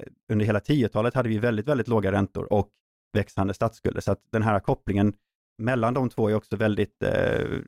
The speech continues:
den är väldigt svajig. Det finns liksom inget tydligt empiriskt samband mellan dem. Och den här idén att räntor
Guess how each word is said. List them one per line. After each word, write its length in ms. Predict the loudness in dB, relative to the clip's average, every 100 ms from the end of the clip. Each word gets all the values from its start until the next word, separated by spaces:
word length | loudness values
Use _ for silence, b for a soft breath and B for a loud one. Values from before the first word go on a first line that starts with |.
| _ _
den 120 | -2
är 60 | 0
väldigt 200 | 0 -2
svajig. 340 | 0 0 0
Det 60 | -2
finns 200 | -2 -2
liksom 200 | 0 2
inget 220 | 2 0 _
tydligt 220 | 0 2 0
empiriskt 340 | 0 0 0
samband 320 | -2 0 2
mellan 240 | 2 0 0
dem. 180 | -4 -8 _ _ _ _
Och 80 | -4
den 60 |
här 100 | 0
idén 220 | 2 2 0
att 160 | -2
räntor 480 | 0 0 0 -2